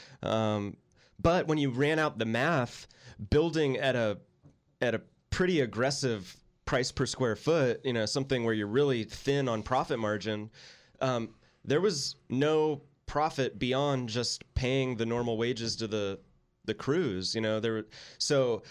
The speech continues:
the, the risk that a builder sees in that is if something goes wrong, now I'm eating into what I need to make just to put food on the table. There's no, there was no profit to begin with. I could just pay myself my normal wage. Um,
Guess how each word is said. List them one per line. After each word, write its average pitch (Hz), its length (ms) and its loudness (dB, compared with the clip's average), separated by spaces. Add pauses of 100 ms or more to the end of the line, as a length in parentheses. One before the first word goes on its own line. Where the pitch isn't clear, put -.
(340)
the, 135 240 0
the 123 160 0
risk 160 320 -2
that 135 160 0
a 110 40 0
builder 175 360 2
sees 135 280 -2
in 127 60 -2
that 123 240 0
is 117 300 -4
if 131 120 -2
something 175 380 0
goes 123 300 0
wrong, 131 500 0
now 139 200 0
I'm 123 140 -2
eating 135 360 -2
into 123 640 -2 (480)
what 123 240 0
I 123 140 2
need 120 220 -2
to 117 40 -2
make 110 280 -2
just - 280 -4
to 98 300 0 (420)
put - 160 -2
food 165 220 0
on 104 140 -2
the 98 60 -4
table. 98 560 -2 (220)
There's 120 220 -2
no, 113 340 0 (280)
there 120 100 2
was 139 280 2
no 139 140 2
profit 127 380 -4
to 123 80 -6
begin 117 360 -2
with. 110 200 -4
I 117 80 -2
could 120 160 -4
just 117 180 -6
pay 127 200 -4
myself 117 460 -4
my 104 100 -2
normal 104 340 -2
wage. 110 600 -4 (600)
Um, 98 500 -4